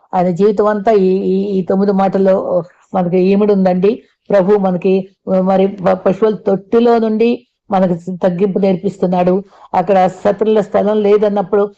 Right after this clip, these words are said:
ఆ అనుభవాల నుంచి అందరికి అందుబాటులో ఉండే క్రీస్తు మనందరికీ కూడా అందుబాటులో ఉండి రక్షణ ఇవ్వడానికి సిద్ధంగా ఉన్నాడు. అటువంటి అనుభవాలను చూసుకుంటూ ఆయన ఆశ్చర్యకరుడు,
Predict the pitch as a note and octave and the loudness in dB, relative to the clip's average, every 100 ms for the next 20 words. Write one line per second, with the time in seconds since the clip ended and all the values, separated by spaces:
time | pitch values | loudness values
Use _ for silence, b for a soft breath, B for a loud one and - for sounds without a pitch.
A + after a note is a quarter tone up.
0 | b - F#3+ G3 G3 F#3+ G#3 G#3 G#3 G3+ | b -4 0 2 2 2 0 0 0 0
1 | G3 G3+ G#3 G#3 G3 A3+ A3+ G3+ A#3 G#3 | 0 0 0 0 0 0 -2 0 -2 0
2 | G3+ G3 F#3 F#3 - F#3 E3+ b b F#3+ | -2 -2 0 -2 -2 -4 -6 b b -2
3 | F#3 F#3 G3 A3+ B3 B3+ A#3 G#3+ G#3 G3+ | 0 0 0 0 0 0 0 0 2 2
4 | G#3+ G#3 G#3+ G3+ F#3+ F#3+ E3+ G3+ F#3 F#3 | 0 0 0 -2 0 -2 -2 -4 -2 -2
5 | F3+ F3 F3 F3+ F#3 E3+ E3+ E3+ D#3+ D#3+ | -4 -6 -4 -2 0 -2 0 0 -2 -6
6 | b b - G3 G3 G3 G3 G#3 G#3 G#3+ | b b -4 0 0 0 2 2 0 0
7 | F#3+ G#3+ G3+ A3 G3 A3+ A#3+ B B F3+ | -2 -4 -4 -2 0 0 -2 B B -2
8 | F3+ G3+ G3+ - G#3+ A3 G#3+ G#3+ G#3+ | 0 0 -2 -2 0 2 2 2 2